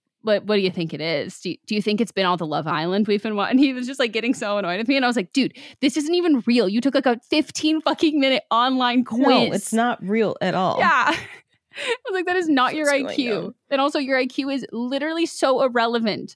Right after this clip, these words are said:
Speaker 1: What are you gonna do with it, my guy?
Speaker 2: Yeah. Yeah. That's, you know, there's different tests you can take. That's, like, the gifted test that you have to take in school, too. It's a form of that.
Speaker 1: Well,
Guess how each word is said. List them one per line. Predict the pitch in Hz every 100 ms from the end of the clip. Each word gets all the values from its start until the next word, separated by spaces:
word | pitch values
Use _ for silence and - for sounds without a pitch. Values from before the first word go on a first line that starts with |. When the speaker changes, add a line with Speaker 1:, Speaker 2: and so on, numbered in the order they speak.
| _
Speaker 1:
What | 254 285
are |
you | 285 285
gonna | 262
do | 233 226
with | 226 202
it, | 180
my | 175 165
guy? | 165 175 185 _ _ _
Speaker 2:
Yeah. | 320 359 - - _ _ _ _ _ _ _ _ _ _ _
Yeah. | 294 - - - -
That's, | 208 208 -
you | 294 285
know, | 87 78
there's | 185 175 196
different | 208 220 185
tests | - 156 160
you |
can | 151
take. | 196 185
That's, | 175 -
like, | - 170 -
the | 143 151 156 139
gifted | 160 - - 127
test | - 165 -
that | 160
you | 160
have | 165
to | -
take | 156 156 160 - _ _ _ _ _ -
in | 156
school, | - - 151 143
too. | - 160 139 123 185 _ -
It's | 160 156
a | - 156
form | - 139 131 -
of | -
that. | 76 - 214 _ _ _ _ _ _ _ _ _ _ _ _ _ _
Speaker 1:
Well, | 202 190